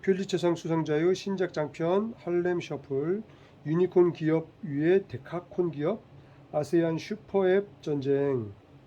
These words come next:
공정의 시대로 가는 지름길, 페어플레이어.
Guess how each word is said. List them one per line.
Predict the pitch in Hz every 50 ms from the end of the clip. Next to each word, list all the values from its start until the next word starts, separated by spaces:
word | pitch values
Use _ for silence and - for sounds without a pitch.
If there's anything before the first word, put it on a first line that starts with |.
| - - - - - - - -
공정의 | - - 156 165 160 180 180 180 180 175
시대로 | 156 170 156 175 165 165
가는 | 147 151 147 151 151
지름길, | 135 147 143 143 143 143 - - 175 185 196 202 202 214 208 - - - - - - - -
페어플레이어. | - 185 185 185 196 196 - - 165 147 143 139 135 131 123 123 123 127 131 135 135 135 127 117 110 107